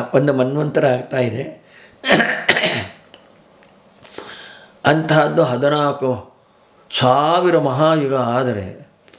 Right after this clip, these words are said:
ಇಂಥ ನಲವತ್ತ್ಮೂರು ಲಕ್ಷ ಇಪ್ಪತ್ತು ಸಾವಿರ ವರ್ಷ ಇದೆಯಲ್ಲ,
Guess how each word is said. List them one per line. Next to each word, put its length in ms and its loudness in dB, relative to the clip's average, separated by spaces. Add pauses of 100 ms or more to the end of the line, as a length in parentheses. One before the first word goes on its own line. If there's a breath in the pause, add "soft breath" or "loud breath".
(420 loud breath)
ಇಂಥ 140 4 (300)
ನಲವತ್ತ್ಮೂರು 580 2
ಲಕ್ಷ 260 -2
ಇಪ್ಪತ್ತು 460 0
ಸಾವಿರ 240 2
ವರ್ಷ 240 -4
ಇದೆಯಲ್ಲ, 360 0